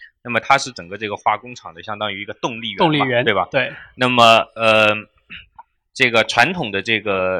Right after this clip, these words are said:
Speaker 1: 呃，控制系统呢，它只是有一些临界，临界阈值，你过了这个阈值就，那有问题了，对吧？
Speaker 2: 嗯。
Speaker 1: 但实际上，呃，这个，呃，工厂也好，这个大楼也好，你会真的运营起来，你会发现啊，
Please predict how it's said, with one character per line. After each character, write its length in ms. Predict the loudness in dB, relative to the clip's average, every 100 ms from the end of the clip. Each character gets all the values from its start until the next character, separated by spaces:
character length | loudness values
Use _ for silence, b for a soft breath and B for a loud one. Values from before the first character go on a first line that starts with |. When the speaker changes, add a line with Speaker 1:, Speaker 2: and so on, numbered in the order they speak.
| -8
Speaker 1:
呃， 340 | -10 -8 -10
控 200 | -10 -10
制 100 | -6
系 160 | -2 -2
统 200 | -4 -8
呢， 180 | -12 -14
它 220 | -2 -2
只 200 | -2 -8
是 180 | -2 0
有 120 | 0
一 80 | -4
些 160 | -4
临 240 | -4 -6 -2
界， 160 | 0 0
临 240 | -4 -6
界 140 | 0
阈 180 | 2 2
值， 340 | -2 -6 -6 -10
你 100 | -8
过 180 | 0 0
了 80 |
这 140 | 2 -2
个 80 | -4
阈 180 | -6
值 300 | -6 -8 -8 -8
就， 480 | -6 -4 -6 -10 -16 -20 _ _ -20 -20 -20
那 100 | -18 -16 -14
有 100 | -2
问 180 | 0
题 160 | 0 -6
了， 160 | -12 -16 -10
对 100 | -6
吧？ 60 | -4
Speaker 2:
嗯。 160 | -6 B B B B
Speaker 1:
但 140 | 2 2
实 160 | 2
际 160 | 0 2
上， 260 | 2 0 -4
呃， 180 | -8 -6
这 160 | -4
个， 320 | 0 0 0 -8 _ _ _
呃， 320 | -12 -12 -12
工 180 | -4 -4
厂 180 | -2 -2
也 120 | -2
好， 240 | 0 0
这 140 | -2 -12
个 200 | -18 -8
大 200 | 0 0
楼 160 | 0
也 100 | -2
好， 200 | -2 -4
你 160 | -8 -12
会 160 | -18 -20 _
真 160 | -8
的 80 | -6
运 160 | -2 -2
营 160 | -2
起 120 | -2
来， 100 | -4
你 100 | -4
会 120 | -8 -4
发 200 | -2 -2
现 180 | -6
啊， 100 | -16